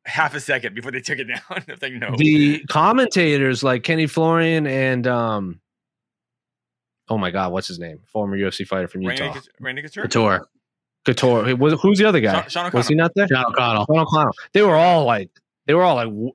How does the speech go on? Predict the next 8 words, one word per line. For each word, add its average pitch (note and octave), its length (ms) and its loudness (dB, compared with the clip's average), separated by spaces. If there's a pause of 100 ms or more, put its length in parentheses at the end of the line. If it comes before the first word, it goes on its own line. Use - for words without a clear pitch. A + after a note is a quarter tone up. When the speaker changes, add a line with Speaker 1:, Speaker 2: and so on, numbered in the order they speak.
(220)
Speaker 2:
they D3 180 2
were C#3+ 100 -2
baffled A#2+ 680 -2
by G#2 180 -2
the G2 120 -6
decision. F2 520 -12
Speaker 1:
<laughs> C6+ 720 -4 (380)
Rightful-, - 0 -